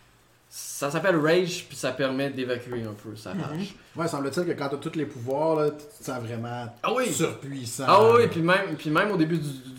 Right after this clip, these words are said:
Speaker 1: du, du test, j'avais pas tous les pouvoirs, parce que pour obtenir des pouvoirs, il faut aller visiter un petit peu des points sur la carte et développer des nouveaux pouvoirs.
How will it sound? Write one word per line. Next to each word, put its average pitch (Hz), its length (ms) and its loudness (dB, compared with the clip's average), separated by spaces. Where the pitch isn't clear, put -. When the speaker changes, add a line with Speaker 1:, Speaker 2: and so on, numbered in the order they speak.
Speaker 1:
du, 135 200 -6
du 120 160 -18
test, 170 480 0
j'avais 123 220 0
pas 170 120 -2
tous 170 140 -6
les 143 80 0
pouvoirs, 139 320 -2
parce 143 120 -2
que - 60 -12
pour 123 160 -8
obtenir 147 320 -2
des 156 80 2
pouvoirs, 143 320 -2
il 151 60 -4
faut 127 160 -8
aller 127 320 -4
visiter 123 300 -6
un 143 80 0
petit - 120 -6
peu 151 120 -2
des 135 100 -2
points 139 180 -4
sur 143 140 -8
la 117 140 -4
carte 147 340 2
et 117 80 -6
développer 117 400 -4
des 131 100 -8
nouveaux 120 200 -10
pouvoirs. 131 560 0